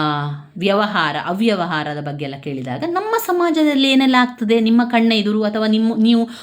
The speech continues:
ಒಂದು ಟಿ ವಿ ವಾರ್ತೆಯನ್ನು ನೋಡಿರ್ತೀರಾ, ಆ, ನಿಮ್ಮ ಮೊಬೈಲ್‌ನಲ್ಲಿ ಅನೇಕ ವಿಷಯಗಳನ್ನು ಕೇಳಿರ್ತೀರಾ, ಆ ವಿಚಾರಗಳೆಲ್ಲ ಕೂಡ ಅಲ್ಲಿ ಬರ್ತದೆ. ಇನ್ನು ಅಪರಾಧದ ಬಗ್ಗೆ ಪ್ರಶ್ನೆಗಳು ಬರ್ತದೆ. ಅಪರಾಧ ಅಂತ ಹೇಳಿದ ಕೂಡಲೇ ನಿಮ್ಮ ಸುತ್ತಮುತ್ತಲಾಗುವಂಥ ಅಪರಾಧಗಳ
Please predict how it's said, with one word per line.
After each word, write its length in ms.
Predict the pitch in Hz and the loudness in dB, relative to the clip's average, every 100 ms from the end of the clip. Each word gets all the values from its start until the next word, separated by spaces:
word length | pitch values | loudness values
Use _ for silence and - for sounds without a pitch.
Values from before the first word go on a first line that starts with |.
| - | 0
ಒಂದು 300 | 220 214 233 | 2 4 2
ಟಿ 220 | 214 240 | 2 4
ವಿ 120 | 240 240 | 4 4
ವಾರ್ತೆಯನ್ನು 580 | 185 190 240 247 233 | 2 -2 -2 0 0
ನೋಡಿರ್ತೀರಾ, 760 | 226 214 208 214 214 214 214 214 - - | 0 -2 -2 -4 -4 -2 -2 -4 -12 -8
ಆ, 200 | 196 190 | -4 -2
ನಿಮ್ಮ 240 | 190 202 208 | 0 2 2
ಮೊಬೈಲ್‌ನಲ್ಲಿ 560 | 202 196 208 208 202 | 2 2 2 2 0
ಅನೇಕ 380 | 190 190 226 277 294 | 0 0 0 2 2
ವಿಷಯಗಳನ್ನು 680 | 247 277 277 262 254 240 | 0 0 -4 -2 0 0
ಕೇಳಿರ್ತೀರಾ, 580 | 233 220 214 208 214 180 185 - - | 0 0 0 -2 -4 -6 -8 -14 -2
ಆ 60 | 269 | 2
ವಿಚಾರಗಳೆಲ್ಲ 880 | 247 247 294 320 320 269 262 247 240 233 | 2 2 0 2 2 2 2 2 0 0
ಕೂಡ 160 | 226 330 - - | 0 -2 -4 -8
ಅಲ್ಲಿ 200 | - 165 | -4 -2
ಬರ್ತದೆ. 540 | 156 147 143 127 - - | -2 -4 -4 -6 -8 2
ಇನ್ನು 140 | 233 233 | 4 4
ಅಪರಾಧದ 680 | 196 233 233 233 214 185 | 0 -2 -4 -4 -4 -6
ಬಗ್ಗೆ 200 | 165 156 | -8 -10
ಪ್ರಶ್ನೆಗಳು 460 | 151 147 - 151 151 | -12 -14 -10 -8 -8
ಬರ್ತದೆ. 340 | 143 139 139 | -10 -12 -10
ಅಪರಾಧ 440 | 151 208 285 277 233 | -8 -4 -2 0 -2
ಅಂತ 140 | 214 202 | -2 -4
ಹೇಳಿದ 280 | 165 156 | -6 -6
ಕೂಡಲೇ 180 | 208 370 | -6 -6
ನಿಮ್ಮ 240 | 349 381 427 | -4 -2 -4
ಸುತ್ತಮುತ್ತಲಾಗುವಂಥ 920 | 415 - 294 277 262 240 220 208 208 | -6 -4 -4 -2 0 0 0 -4 -6
ಅಪರಾಧಗಳ 600 | 214 190 190 190 190 185 | -6 -4 -2 -2 -4 -6